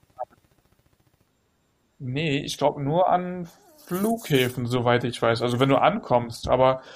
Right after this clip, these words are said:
das soll auch ein bisschen quatschig sein, weil, also, naja, also vielleicht ein paar Leute könnte man so rausfiltern, aber wenn jemand das hat und der keinen Bock drauf hat, festgehalten zu werden, dann kann der vorher einmal ein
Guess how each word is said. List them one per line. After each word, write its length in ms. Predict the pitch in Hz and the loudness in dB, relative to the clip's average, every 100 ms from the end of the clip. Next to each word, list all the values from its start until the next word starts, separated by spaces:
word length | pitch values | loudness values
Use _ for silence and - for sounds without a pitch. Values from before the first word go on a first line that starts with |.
| - - _ _ _ | -20 -20 _ _ _
das 260 | 139 143 | -2 -2
soll 500 | - 143 160 165 - - | 2 4 6 4 2 2
auch 400 | 135 165 165 - _ - | 4 4 2 -10 _ -8
ein 140 | 143 | -4
bisschen 560 | 151 165 - 180 165 160 - | -2 -4 -2 -2 -2 -4 -8
quatschig 440 | - 165 - 180 | 0 0 2 -6
sein, 460 | - 156 160 160 165 _ _ _ _ | 2 4 4 2 -6 _ _ _ _
weil, 680 | 131 131 131 131 131 131 - | 4 6 6 4 0 -2 -4
also, 460 | - 127 127 127 123 - - _ | -2 -2 0 -2 -4 -8 -20 _
naja, 380 | 139 127 127 123 | -10 0 4 4
also 180 | - 127 | 2 -4
vielleicht 260 | 120 147 143 | -2 -2 -2
ein 80 | 139 | -2
paar 200 | 139 143 | 4 6
Leute 280 | 139 147 139 | 6 4 0
könnte 280 | 147 147 | -4 -4
man 160 | 147 139 | -2 -2
so 100 | 135 | -2
rausfiltern, 800 | 135 127 143 - 165 165 156 160 - _ _ - | 2 2 2 -2 -4 0 -2 -4 -12 _ _ -4
aber 240 | 127 127 | 0 2
wenn 120 | 139 | 2
jemand 300 | 151 151 139 | 2 2 0
das 200 | 127 120 | -2 -2
hat 220 | 139 165 | 0 0
und 280 | - 135 123 | -2 -8 -2
der 140 | 175 - | -2 0
keinen 260 | 143 127 | -2 -2
Bock 220 | 123 143 | 0 0
drauf 320 | - 135 123 - | 4 2 2 0
hat, 260 | 139 139 _ _ | -2 -2 _ _
festgehalten 760 | _ - 180 - 139 131 123 123 | _ -4 -4 -4 -2 0 0 -4
zu 180 | - 123 | -6 0
werden, 280 | 123 135 | 2 2
dann 100 | 131 | -2
kann 160 | 120 135 | -4 0
der 140 | 135 | 0
vorher 340 | 127 135 135 123 | 2 2 4 4
einmal 300 | 131 131 127 | 2 0 0
ein 260 | 127 123 | -2 -4